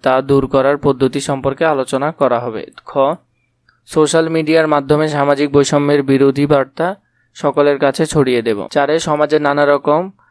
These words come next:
আত্মপরিচয় মানুষের সাথে মিলেমিশে থাকার জন্য আমরা সবাই একসাথে কী করতে পারি তার তালিকা। কয়,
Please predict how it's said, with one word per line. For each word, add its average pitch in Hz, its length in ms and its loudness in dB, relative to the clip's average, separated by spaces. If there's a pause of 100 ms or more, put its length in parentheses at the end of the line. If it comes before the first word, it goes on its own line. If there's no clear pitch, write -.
(140)
আত্মপরিচয় 139 680 -2
মানুষের 139 400 -4
সাথে 147 280 -2
মিলেমিশে 135 500 -4
থাকার 143 340 -2
জন্য 139 400 -4 (360)
আমরা 139 300 0
সবাই 147 380 0
একসাথে 139 460 -2
কী 151 220 -8
করতে 139 320 0
পারি 135 240 0
তার 127 260 -2
তালিকা। 113 380 -6 (680)
কয়, 151 400 0